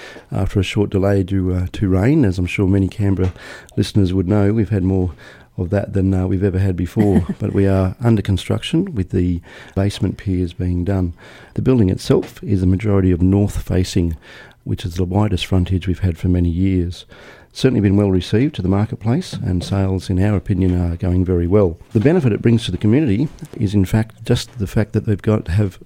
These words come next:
Speaker 1: over five hundred people, uh, on its completion brought to that area. The, uh, shops downstairs are very varied in its tenancy and in ownership, and we believe that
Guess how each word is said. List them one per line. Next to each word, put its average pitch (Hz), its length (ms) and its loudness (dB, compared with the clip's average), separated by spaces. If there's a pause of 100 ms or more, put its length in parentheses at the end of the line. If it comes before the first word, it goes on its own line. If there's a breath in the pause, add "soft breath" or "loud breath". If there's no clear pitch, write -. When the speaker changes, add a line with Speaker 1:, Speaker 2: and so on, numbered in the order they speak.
Speaker 1:
over 98 160 0
five - 320 -2
hundred 98 260 2
people, 131 460 2 (440 loud breath)
uh, 98 280 0
on 107 120 2
its 107 140 -6
completion 110 640 -2 (120)
brought 110 240 -2
to 110 240 0
that 98 120 2
area. 110 380 0 (540 loud breath)
The, 95 240 0
uh, 90 140 -2
shops - 320 -6
downstairs 113 720 0
are 90 280 -2 (100)
very 101 440 2
varied 113 540 0 (380 loud breath)
in 101 140 0
its - 140 -8
tenancy 139 640 0
and 98 100 0
in 95 80 0
ownership, 117 560 0 (400 loud breath)
and 101 140 0
we 110 80 4
believe 92 440 0
that - 140 -10